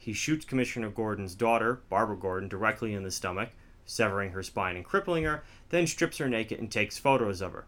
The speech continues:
He abducts Commissioner Gordon, takes him to some kind of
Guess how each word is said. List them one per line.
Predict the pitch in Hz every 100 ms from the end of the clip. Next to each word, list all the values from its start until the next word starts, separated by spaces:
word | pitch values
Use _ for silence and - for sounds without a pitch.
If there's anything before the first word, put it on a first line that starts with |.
| -
He | - 113
abducts | 95 131 156
Commissioner | - 139 131 - 123
Gordon, | 110 107 107 131 131
takes | 110 107 -
him | 107
to | 104
some | - 110
kind | 107 104 101
of | 98 92 87 -